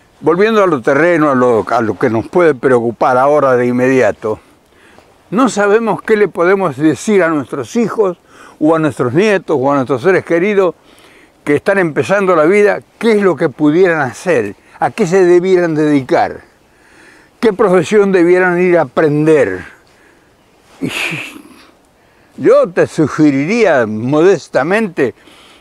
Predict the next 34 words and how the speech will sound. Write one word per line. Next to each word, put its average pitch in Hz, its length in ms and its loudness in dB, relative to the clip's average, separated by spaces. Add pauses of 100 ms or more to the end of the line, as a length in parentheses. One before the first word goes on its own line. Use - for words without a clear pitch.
(140)
que 170 100 0
escuches 165 500 -2
a 226 80 2
los 143 180 -2
que 123 160 -6 (120)
más 170 400 -2
saben 175 500 0
de 131 160 -2
nosotros, 127 560 -2
o 110 160 -6
sea, 147 200 -2 (380)
¿dónde 170 380 0
están 240 420 -4
esos? 107 460 -8
En 113 100 -12
las 123 220 -6
universidades, 135 1040 -2 (500)
los 131 180 0
grandes 160 420 -2
profesores, 165 760 -2
los 131 120 -2
grandes 131 340 -4
ingenieros, 131 260 -2
los 113 100 -2
que 123 80 -4
tienen 143 240 -2
grandes 131 480 -4
estudios. 143 800 -2 (440)
Sí, 214 500 0
ellos 214 300 -2
tienen 226 440 -6
alguna 139 300 -2
orientación, 123 760 -2
porque 123 320 -4